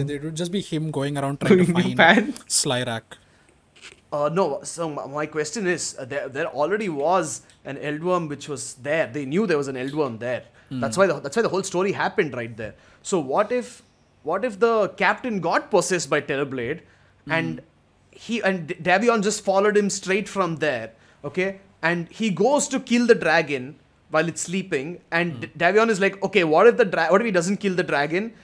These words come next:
Speaker 3: and the dragon wakes up?" And then he goes and stops the captain, and they have, like, a little fight or whatever. And then T B comes out, he's like, "Yo, I'm gonna kill you, you dare, you fight a demon?" And then Slyrak is like, "Listen, yo, Dragon Knight, listen, psst,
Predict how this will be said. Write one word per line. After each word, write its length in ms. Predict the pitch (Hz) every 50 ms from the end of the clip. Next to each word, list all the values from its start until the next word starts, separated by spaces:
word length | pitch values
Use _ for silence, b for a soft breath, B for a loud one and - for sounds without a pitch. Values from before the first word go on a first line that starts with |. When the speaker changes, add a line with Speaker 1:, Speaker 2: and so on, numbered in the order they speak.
| b b
Speaker 3:
and 120 | - 147 151
the 60 | 151
dragon 400 | 123 151 143 156 165 175 180 170
wakes 300 | 139 151 156 151 - -
up?" 220 | 170 135 123 - -
And 100 | - 156
then 80 | 196 196
he 100 | 196 196
goes 240 | 165 185 185 190 180
and 120 | 185 175 170
stops 480 | - - - 254 262 277 277 - -
the 120 | - 196 190
captain, 440 | - 196 165 143 - - - 165 170
and 100 | 175 156
they 100 | 156 180
have, 200 | 165 156 175 180
like, 160 | 185 180 175 170
a 40 |
little 240 | 170 170 165 185 190
fight 340 | 175 - 196 175 175 175 180
or 100 | 180 156
whatever. 460 | 147 147 143 135 139 147 160 202 196 b b b b b b b b b - -
And 120 | 175 185
then 120 | - 190 165 -
T 140 | 220 220
B 160 | 202 196 220 214
comes 320 | 220 220 190 180 185 175
out, 180 | 185 180 180 175
he's 80 | 175 170
like, 140 | 170 175 160
"Yo, 360 | 151 156 170 165 165 151 143
I'm 240 | 143 143 151 170 156
gonna 240 | 151 165 170 170 170
kill 360 | 170 - 180 185 202 214 190
you, 260 | 185 208 226 226 214
you 220 | 185 175 220 233 190 156 - 175
dare, 320 | 214 226 226 233 220 214 190 190
you 100 | 226 233
fight 360 | 151 151 170 170 202 226 - 233
a 40 |
demon?" 460 | 220 202 175 202 208 226 233 302 349 403 453 427 b b b b b b -
And 120 | - 160
then 80 | 175 170
Slyrak 440 | - - 175 170 170 180 185 180 185
is 100 | 170 170
like, 160 | 170 156 151
"Listen, 240 | 160 151 180 170 160
yo, 160 | 156 156 156
Dragon 340 | 147 151 143 147 151 160 156
Knight, 160 | 151 151 123
listen, 280 | 147 151 147 156 160
psst, 400 | - - - - - - - -